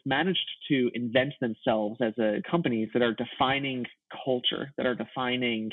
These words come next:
society today. They're not just technology companies. They're not just product companies, although they obviously sell technology and products. They're companies that have a spirit, that have an attitude. And whether it's understanding how to tell a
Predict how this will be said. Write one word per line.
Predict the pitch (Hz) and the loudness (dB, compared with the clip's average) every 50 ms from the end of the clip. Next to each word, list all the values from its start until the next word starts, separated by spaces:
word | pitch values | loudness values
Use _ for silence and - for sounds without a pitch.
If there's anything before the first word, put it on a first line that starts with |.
| - - | -6 -6
society | - 131 - - - 127 113 120 120 120 113 110 107 - - - | -6 -6 -4 -2 0 2 2 4 2 2 2 2 0 -2 -2 -4
today. | - 117 95 - - - 143 - _ _ _ _ _ _ _ _ | -4 -2 -2 0 -2 -2 -4 -6 _ _ _ _ _ _ _ _
They're | - 135 | 0 0
not | 143 143 - - 123 | 2 0 0 -2 -2
just | 143 143 127 - - - - - | 0 0 0 0 -6 -12 -10 -10
technology | 139 127 - 135 123 120 123 120 127 120 - 127 110 | -10 -8 -4 -2 0 0 2 0 0 0 -2 -4 -4
companies. | - 131 123 120 131 123 117 113 113 107 - - - - | -4 -6 -6 -4 -4 -4 -2 -2 -4 -6 -10 -16 -12 -8
They're | - - | -6 -2
not | 123 120 120 120 - | 0 0 0 0 0
just | 120 107 - - - - | -2 -2 -2 -6 -12 0
product | - 135 120 117 117 113 - - - - | 2 4 4 4 2 -2 -6 -12 -10 -8
companies, | 131 110 - 120 117 117 110 | -8 -8 -6 -6 -8 -4 -2
although | 120 113 117 110 | 0 0 2 2
they | 107 113 107 107 - - | 2 0 0 -2 -2 0
obviously | 123 120 120 - 123 117 - - 104 110 113 - - | 0 0 0 0 -2 -4 -4 -4 -4 -4 -4 -4 0
sell | - 131 113 110 | 2 2 2 2
technology | - 127 - - 139 120 113 117 113 104 110 110 113 110 | -2 -6 -4 -2 -2 0 0 0 0 0 2 2 2 2
and | 98 113 104 107 107 - | 0 -2 -2 -4 -6 -2
products. | - 151 139 135 117 104 101 - - - - - - | 2 4 4 4 2 0 -4 -6 -10 -18 -20 -2 2
They're | 139 131 127 | 2 2 2
companies | - 147 135 - 147 139 127 127 | 0 -2 0 0 0 0 2 0
that | 120 - | 0 0
have | - 127 117 - | 2 0 0 0
a | 113 - - - | -4 -6 -10 -2
spirit, | - 123 120 113 104 - - _ _ | 0 2 2 2 2 -2 -4 _ _
that | 127 113 | -4 -2
have | - 135 113 104 101 101 - - - | 0 0 0 0 -2 -4 -8 -10 -8
an | - 117 - - | -8 -6 -2 0
attitude. | 117 120 - 120 - - - - 123 123 - - _ _ | 0 0 0 -2 -4 -2 -2 0 0 0 -2 -6 _ _
And | 131 123 123 120 120 113 107 - - | 0 0 2 0 -2 -4 -4 -4 0
whether | - 143 135 135 131 127 | 0 2 2 2 2 0
it's | 117 - - - _ | -2 -4 -10 -8 _
understanding | 131 135 131 131 - - - 127 127 131 127 120 | -2 -2 -2 -2 -2 -2 -2 -2 0 -2 -4 -4
how | - 135 120 117 - | -2 -2 -4 -2 -2
to | 123 117 117 110 - - | -4 -4 -4 -4 -6 -2
tell | - 131 135 | 0 0 0
a | 131 | 0